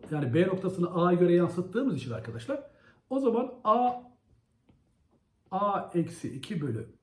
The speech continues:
iki eşittir dördü vermek zorunda.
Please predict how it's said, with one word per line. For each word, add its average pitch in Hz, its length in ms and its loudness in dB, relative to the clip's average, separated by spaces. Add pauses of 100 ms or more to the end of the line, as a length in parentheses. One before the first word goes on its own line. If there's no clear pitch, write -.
(300)
iki 226 340 -8
eşittir 180 380 -4
dördü 190 260 -2
vermek 107 280 -6
zorunda. 180 600 -10